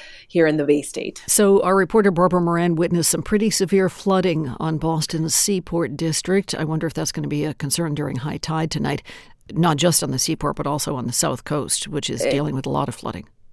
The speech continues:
Speaker 1: Definitely, Lisa. It will again. So, you know, we just came off of a new moon cycle. So tides were astronomically high,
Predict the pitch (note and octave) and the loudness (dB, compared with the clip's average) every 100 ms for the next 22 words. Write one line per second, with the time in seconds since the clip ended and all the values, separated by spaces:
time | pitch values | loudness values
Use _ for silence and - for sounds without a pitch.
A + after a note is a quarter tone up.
0 | - - F#3+ F3 F3 C#3+ D#3 D#3 D3+ C#3+ | -12 0 0 2 0 0 0 2 4 4
1 | E3+ G#3 A#3 G3 F3 E3+ E3+ E3+ F3+ E3 | 4 4 4 2 2 2 0 2 4 4
2 | E3 - - - - G3 E3+ D#3+ F#3 F#3+ | 2 -2 -20 -20 -4 4 4 4 2 0
3 | G#3 - G#3+ F3+ F3 F3 E3 D#3+ D#3+ E3+ | -2 0 2 4 2 4 4 2 2 2
4 | D#3+ D#3 D3+ D3+ - D#3 D3+ D#3 D3+ - | 2 0 0 0 0 -2 0 0 0 -2
5 | D3 - F3 E3+ E3 - C#3+ D3+ - D#3+ | -4 -2 0 0 0 0 0 -2 -4 -4
6 | D3 D3 D#3 D3 D3+ C#3+ C#3+ C#3+ | -4 -2 -2 -2 0 0 0 -2